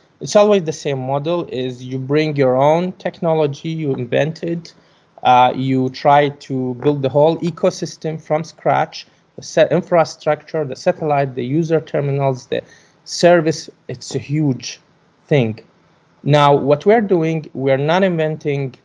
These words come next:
a new technology. We're tapping into an existing technology standardized everywhere in the world. You go to Brazil,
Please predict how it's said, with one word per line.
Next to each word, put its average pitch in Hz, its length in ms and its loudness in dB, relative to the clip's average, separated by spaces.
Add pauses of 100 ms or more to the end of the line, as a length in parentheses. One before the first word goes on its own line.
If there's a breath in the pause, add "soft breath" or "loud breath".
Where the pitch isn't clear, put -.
(120)
a 127 60 -10
new 123 120 -6
technology. 143 480 -2
We're 123 200 2
tapping 180 640 0
into 139 220 -6
an 123 100 -2
existing 151 540 -8
technology 135 680 -4
standardized 156 760 0 (100)
everywhere 147 480 0
in 117 80 -8
the 113 100 -4
world. 147 320 0
You 139 180 -6
go 143 280 2
to 139 160 -8
Brazil, 139 480 -2